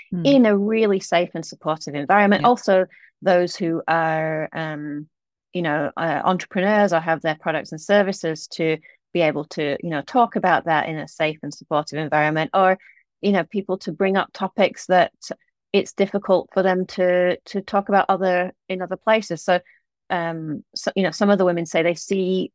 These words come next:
Speaker 2: what I, what I'm creating here as a, they call it, you know, a third space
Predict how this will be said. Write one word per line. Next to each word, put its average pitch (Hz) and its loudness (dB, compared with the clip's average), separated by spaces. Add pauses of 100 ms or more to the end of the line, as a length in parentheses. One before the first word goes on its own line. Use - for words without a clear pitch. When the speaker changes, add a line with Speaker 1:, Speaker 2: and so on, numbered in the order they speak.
(100)
Speaker 2:
what 170 0
I, 170 -4
what 170 -2
I'm 170 -4
creating 190 -2
here 170 -4
as 160 -6
a, 160 -4 (240)
they 180 -4
call 175 -2
it, - -8
you 180 -4
know, 151 -4
a 151 -4
third 175 -2
space - -4